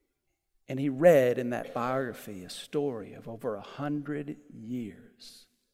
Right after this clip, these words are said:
of trusting the Lord for every provision. You know why George Mueller did what he did? Because somebody else before him took a step and trusted the Lord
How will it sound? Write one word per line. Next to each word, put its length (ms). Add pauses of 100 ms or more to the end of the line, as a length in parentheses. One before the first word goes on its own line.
(680)
of 200
trusting 680
the 80
Lord 460
for 220 (140)
every 600 (260)
provision. 540 (2500)
You 100
know 120
why 200
George 380
Mueller 340
did 240
what 140
he 120
did? 300 (1200)
Because 240
somebody 400
else 180
before 400
him 100
took 240
a 60
step 520 (1160)
and 120
trusted 520
the 80
Lord 420